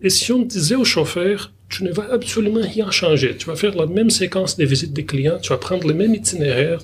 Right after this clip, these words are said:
tu vas faire le même nombre de visites, mais au lieu de, de sortir du dépôt à cette heure-là, tu sors trente minutes avant, ou une heure avant, ou trente minutes après, ou une heure après.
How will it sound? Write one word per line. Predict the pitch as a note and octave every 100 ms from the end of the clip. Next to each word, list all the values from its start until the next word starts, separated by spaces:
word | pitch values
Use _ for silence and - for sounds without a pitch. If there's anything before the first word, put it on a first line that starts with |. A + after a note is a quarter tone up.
| -
tu | -
vas | C#3+ D3
faire | - F#3+
le | E3+
même | E3 A3+
nombre | G#3+ G#3+ A3 F#3+
de | E3+
visites, | C#3 C3+ A3+ - - - - _ -
mais | F3
au | G3
lieu | G3 C#4
de, | A#3 - - -
de | D#3
sortir | - D#3 - - B3
du | D#3+
dépôt | C3+ C3 G3
à |
cette | - C#3
heure-là, | F3 C#3+ G3+ A3+ -
tu |
sors | - - - A3+ B3 -
trente | - G3 F#3+
minutes | D#3+ E3
avant, | C#3 C#3+ G3+
ou | E3+
une | C#3+
heure | D3+ C#3+
avant, | C3 E3
ou | F#3
trente | C#3 E3 -
minutes | D3 C3+
après, | - - G3+
ou | A3
une | E3+ D3+
heure | D3+
après. | C#3 - D3